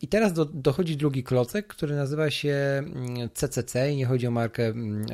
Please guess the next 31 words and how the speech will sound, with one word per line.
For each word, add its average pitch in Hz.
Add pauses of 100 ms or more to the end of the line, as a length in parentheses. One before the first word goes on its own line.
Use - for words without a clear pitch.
(100)
odzie-, 120
bu-, 123
mm, 113
obuwniczą, 120
tylko 127
<laughs> 120
Carbon 123
Copy -
Cloner, 117
taka, 113 (720)
e, 110
taka 113
aplikacja, 113 (360)
chyba 117
najlepsza 117
do 101
robienia 98
backupów 95
na, 101
na, 98
na 98
Mac, 98 (180)
Ma-, 107
Mac 101
O 98
S 90
ie 107
w 101
ogóle. 104 (360)
I, 120
mm, 113